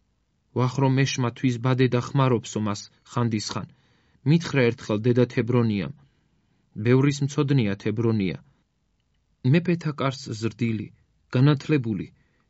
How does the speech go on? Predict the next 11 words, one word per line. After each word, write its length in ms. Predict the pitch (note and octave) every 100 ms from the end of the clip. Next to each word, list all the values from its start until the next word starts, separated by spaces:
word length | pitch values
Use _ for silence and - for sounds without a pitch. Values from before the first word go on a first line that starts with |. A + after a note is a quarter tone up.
| -
დიდის 280 | B2 C3 B2
გრიგოლის 480 | B2 B2+ C3 B2 -
თანამოღვაწე, 760 | B2+ B2+ B2+ A#2+ A2+ G2+ F2 - _ _ -
მისი 320 | C#3 F3 D#3+
ცალი 300 | C#3+ D#3 C3+
სულიერი. 600 | B2 B2+ B2+ B2+ G#2 - - _ _ _ _ _ _
სთქვა 320 | - - E3
ქალმა 360 | - E3 D3+
და 120 | A2+ G#2+
სარკეში 500 | - C#3 C3 B2 B2
ჩაიხედა. 580 | - A#2+ A2+ - -